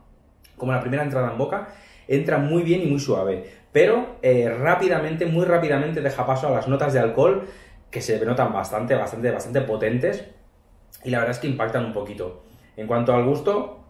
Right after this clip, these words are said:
muy, bastante amarga, un amargo, pero es un amargor relativamente suave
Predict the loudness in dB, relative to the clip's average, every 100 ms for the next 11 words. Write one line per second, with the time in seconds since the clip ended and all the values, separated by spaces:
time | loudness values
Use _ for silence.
0 | _ _ _ _ _ _ _ _ _ _
1 | -20 -20 -18 -10 -6 -4 -4 -6 -6 -4
2 | -4 -4 -2 0 0 0 0 -2 -6 -18
3 | -12 -2 0 2 2 0 -2 0 0 4
4 | 4 4 0 -12 -20 -16 -4 0 2 2
5 | 2 0 -2 0 4 4 2 -6